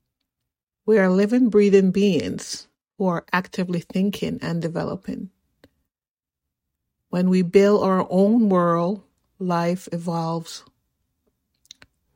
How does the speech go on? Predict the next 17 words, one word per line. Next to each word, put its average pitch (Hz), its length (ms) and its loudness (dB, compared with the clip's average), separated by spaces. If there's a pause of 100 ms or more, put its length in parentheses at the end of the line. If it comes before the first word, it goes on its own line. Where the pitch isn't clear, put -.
(240)
Furthermore, 190 680 0 (260)
love 202 180 2
and 220 180 0
friendships 185 580 -4
are 180 140 -4
vital 170 520 -4
to - 140 -8
our 185 220 0
development. 160 880 -6 (1700)
They 196 160 4
are 185 140 2
not 185 240 0
something 190 640 -2
that 170 300 -2
one 175 280 -2
stumbles 170 680 -2
into. 175 640 -4